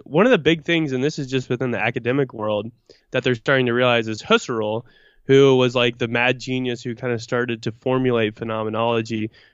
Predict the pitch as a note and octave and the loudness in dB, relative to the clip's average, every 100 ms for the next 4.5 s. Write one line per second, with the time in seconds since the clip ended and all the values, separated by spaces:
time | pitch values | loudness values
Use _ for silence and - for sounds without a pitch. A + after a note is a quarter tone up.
0 | - D3 D#3 C3+ - _ D#3+ D#3+ D#3 C3+ | 0 4 4 2 -8 _ 0 0 2 0
1 | A#2 A#2 B2 B2 A2 B2+ C3 A2 G#2 - | 0 -2 -2 -4 -8 -8 -6 -4 -8 -10
2 | - B2 C3 E3+ C#3 - C#3+ D3+ B2+ B2 | -6 -4 0 0 -2 -4 -2 0 0 0
3 | C3+ - B2 A2 A2 C3 C#3 C3 C3+ C3 | 0 -2 -6 -4 -2 0 0 -2 -4 -4
4 | B2 A2+ A#2+ A#2+ A#2 | -4 -2 -2 -2 -4